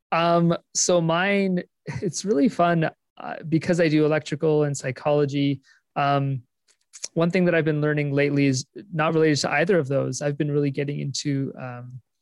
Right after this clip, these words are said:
fitness and, uh, exercise and how to,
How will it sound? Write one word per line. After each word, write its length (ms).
fitness 880
and, 640
uh, 240
exercise 880
and 160
how 180
to, 240